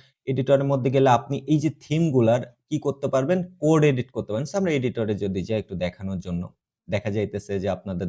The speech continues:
দরকার হতে পারে। এডিটরে গেলে এই যে দেখেন, আপনি এখানে অনেকগুলা সিস্টেম পাবেন, যে নেভিগেটর মেনুতে কি কি এডিট করতে চান, পেজে আপনি কি কি করতে চান, each and everything আপনারা এখান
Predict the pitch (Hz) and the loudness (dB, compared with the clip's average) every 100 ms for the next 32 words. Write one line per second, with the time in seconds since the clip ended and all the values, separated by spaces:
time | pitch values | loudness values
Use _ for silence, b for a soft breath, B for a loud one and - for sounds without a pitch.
0 | 90 90 101 87 95 - 135 131 135 127 | -6 -6 -6 -6 -10 -6 -6 0 0 2
1 | 120 120 107 101 87 - - _ _ 90 | 0 0 -2 -4 -6 -8 -20 _ _ -12
2 | 120 110 120 143 - 104 123 131 135 135 | -6 -6 -6 -12 -12 -6 -2 -2 0 0
3 | 131 104 - 113 110 - 107 - 90 90 | -2 -4 -2 2 0 0 -14 -10 -4 -2
4 | 90 92 92 98 98 98 98 95 98 95 | -2 -4 -4 -4 -2 -4 -4 -4 -2 -4
5 | 90 90 101 95 98 90 - 90 90 - | -6 -10 -10 -12 -8 -8 -6 -8 -8 -12
6 | 92 - - 87 87 b b _ 127 120 | -14 -14 -8 -6 -6 b b _ 0 2
7 | 113 117 107 110 95 107 92 92 101 98 | 2 0 0 -6 -8 -8 -8 -8 -6 -6
8 | 98 90 92 b b _ 143 156 143 123 | -8 -8 -8 b b _ -2 0 2 0
9 | 131 160 151 - 113 110 110 | -4 -4 -4 -4 -2 -2 -2